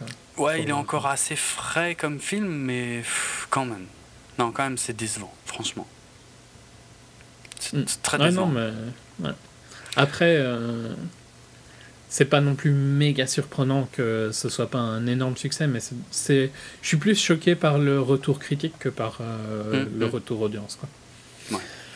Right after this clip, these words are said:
Speaker 1: Sinon, si je dois te faire une critique, j'aime pas trop le, la scène, euh, Benjamin Button. Je trouve qu'elle est, est bizarre.
Speaker 2: Ah bah, c'est, c'est mon plus gros point noir du film. Mais je, ouais.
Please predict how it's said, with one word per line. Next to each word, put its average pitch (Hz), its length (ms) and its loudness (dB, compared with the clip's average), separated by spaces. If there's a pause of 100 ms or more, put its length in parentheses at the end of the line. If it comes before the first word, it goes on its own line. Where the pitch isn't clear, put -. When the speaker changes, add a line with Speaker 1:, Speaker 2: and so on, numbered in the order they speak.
(1500)
Speaker 1:
Sinon, 185 300 6
si 175 180 4
je 156 120 6
dois 156 240 8
te 147 40 0
faire 151 280 8
une 180 160 10
critique, 175 380 4
j'aime 139 200 6
pas 147 140 6
trop 147 240 6
le, 123 320 6
la 120 160 6
scène, 127 340 4
euh, 117 320 4
Benjamin 117 540 2
Button. 117 340 0 (320)
Je - 80 -6
trouve 135 200 2
qu'elle 113 240 4
est, 107 240 0 (420)
est 127 120 6
bizarre. 110 320 -2
Speaker 2:
Ah 110 60 2
bah, 107 160 -6
c'est, - 220 -4 (500)
c'est 107 240 -6 (180)
mon 127 180 -2
plus 135 200 -8
gros 117 160 -4
point 113 240 -4
noir 98 340 -8
du - 80 -10
film. 98 200 -8 (240)
Mais 110 100 2
je, 110 120 -4 (200)
ouais. 98 100 -8